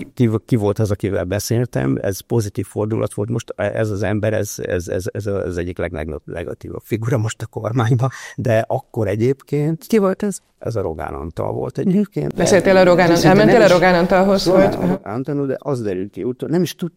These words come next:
Speaker 1: tehát amikor oda,
Speaker 2: Személyesen
Speaker 1: oda
Speaker 2: beszéltél?
Speaker 1: elmentem
Speaker 2: Mhm.
Speaker 1: egy közvetítőn keresztül, akkor az egyik képviselőn keresztül, akit ismertem már régről, akkor, ö, akkor nem is tudtuk, hogy igazán, hogy kihez fog. Ne, én sem tudtam, hogy pontosan. Aztán kiderült, hogy a Rogán volt az,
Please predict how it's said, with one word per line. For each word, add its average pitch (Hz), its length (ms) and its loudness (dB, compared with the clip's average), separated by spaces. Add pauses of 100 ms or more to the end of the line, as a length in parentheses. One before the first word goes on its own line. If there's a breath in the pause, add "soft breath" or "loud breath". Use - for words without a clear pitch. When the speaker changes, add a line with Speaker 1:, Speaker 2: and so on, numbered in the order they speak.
(120)
Speaker 1:
tehát 123 200 -6
amikor 120 500 -4
oda, 131 300 -6
Speaker 2:
Személyesen 185 600 6
Speaker 1:
oda 226 100 4
Speaker 2:
beszéltél? 139 240 6
Speaker 1:
elmentem 147 540 6
Speaker 2:
Mhm. 104 220 -2
Speaker 1:
egy 92 200 -6
közvetítőn 107 580 -4
keresztül, 131 600 -8
akkor - 500 -8
az 113 100 -6
egyik 98 220 -4
képviselőn 107 600 -10
keresztül, - 480 -10
akit - 260 -16
ismertem - 500 -12 (120)
már - 100 -12
régről, 139 460 -10 (400 loud breath)
akkor, 110 600 -4
ö, 107 260 2 (280 loud breath)
akkor - 400 -2
nem 190 200 4
is 135 120 0
tudtuk, 117 420 -2
hogy 90 140 0
igazán, 98 360 0
hogy 90 180 0
kihez - 340 -2
fog. - 120 -6
Ne, 170 100 2
én 185 240 2
sem 120 220 2
tudtam, 110 320 0
hogy 101 120 2
pontosan. 95 500 -2
Aztán 151 220 0
kiderült, 120 480 -2
hogy 127 120 0
a 135 40 0
Rogán 80 320 0
volt - 240 -8
az, 123 260 -6